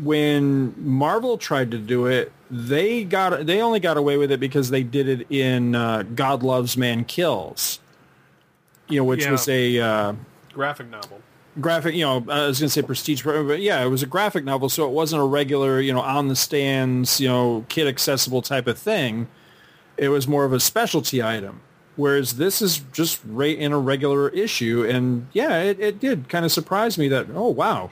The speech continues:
Speaker 1: <laughs> I was not expecting that, you know?
Speaker 2: Uh, I, I agree with you on the art, where in some pages it's kinda stiff and awkward,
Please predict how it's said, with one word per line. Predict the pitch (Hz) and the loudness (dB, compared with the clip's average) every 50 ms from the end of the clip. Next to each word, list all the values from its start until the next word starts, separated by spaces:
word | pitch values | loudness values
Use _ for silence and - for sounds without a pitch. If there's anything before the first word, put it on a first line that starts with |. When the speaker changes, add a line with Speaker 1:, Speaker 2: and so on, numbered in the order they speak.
| - 139 | -8 -4
Speaker 1:
<laughs> | 151 143 131 | -4 -2 0
I | 185 131 131 135 143 123 | 0 -2 0 0 0 0
was | 120 123 120 107 123 | 0 -2 -2 -2 -2
not | 123 120 127 | 0 0 0
expecting | 151 - - - 233 302 - - 143 123 110 | 0 -2 -2 -2 -2 -2 0 0 -2 0 0
that, | 104 95 87 85 - - 127 | -2 -4 -6 -6 -8 -6 -6
you | 117 113 | -4 -2
know? | 120 127 147 160 151 - - - - - - - - - - - _ _ _ _ _ _ _ _ _ _ _ _ - - | -2 -2 -2 -2 -4 -10 -20 -20 -20 -20 -20 -20 -20 -20 -20 -20 _ _ _ _ _ _ _ _ _ _ _ _ -18 -12
Speaker 2:
Uh, | 160 165 165 - - | -10 -8 -8 -6 -2
I, | 180 180 196 190 - | 0 0 0 0 -2
I | 190 202 | -2 -2
agree | 208 196 180 160 151 165 196 226 | -2 -2 -2 -4 -6 -4 -4 -4
with | 254 269 254 - - | -4 -4 -6 -6 -2
you | 220 214 208 | 0 0 2
on | 202 180 | 2 2
the | 175 170 - | 0 -2 -2
art, | - 139 139 147 160 156 - - | 0 2 2 2 2 0 -2 -6
where | 160 139 135 131 127 127 | -4 -2 0 0 0 -2
in | 123 123 | -2 -2
some | - - - 139 139 139 139 135 | -4 -2 0 0 2 2 0 0
pages | 139 147 143 139 135 139 139 135 123 | 0 0 0 0 0 0 -2 -2 -2
it's | 127 117 - - | -4 -6 -8 -6
kinda | - 135 131 127 120 113 | -4 -4 -2 -2 -4 -4
stiff | - - - - - - - 135 135 147 - - - | -4 -4 -4 -6 -6 -2 -2 0 0 -2 -4 -8 -10
and | 127 123 - - 117 | -12 -12 -10 -8 -4
awkward, | 117 123 127 - - 160 156 160 160 156 | -4 -4 -4 -4 -6 -4 -2 -2 -2 -4